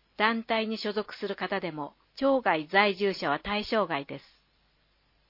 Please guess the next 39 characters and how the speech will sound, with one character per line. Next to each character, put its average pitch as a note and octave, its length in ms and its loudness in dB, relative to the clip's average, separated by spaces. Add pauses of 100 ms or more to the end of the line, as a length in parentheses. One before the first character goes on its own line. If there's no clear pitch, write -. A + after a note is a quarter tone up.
(540)
申 B3+ 260 -2
請 B3+ 240 2
方 A3+ 260 0
法。 D3 360 -8 (960)
申 A3 320 -2
請 G#3 280 2
書 G3+ 200 -2
に、 F3+ 260 -8 (460)
大 B3 240 0
会 A#3 320 2
要 A3+ 180 4
項 E3+ 260 -4
や D#3 280 -8 (400)
大 A#3 240 -2
会 A3+ 220 2
派 A3 200 -8
遣 A3 240 -2
依 G#3 60 -4
頼 A3 160 2
書 G#3+ 160 -4
な F3 140 -4
ど D3+ 120 -6
の C#3 180 -6 (300)
出 A#3 360 -2
場 G#3 340 2
を - 180 -4
証 A#3+ 240 2
明 A#3 220 2
で A3 100 0
き G3 100 -8
る E3+ 120 0
書 D#3+ 160 -8
類、 D3 240 -6 (400)
予 G3 120 0
選 B3+ 320 2
会 A3 300 2
の G#3 240 -4
要 G3+ 240 4
項、 F#3 460 2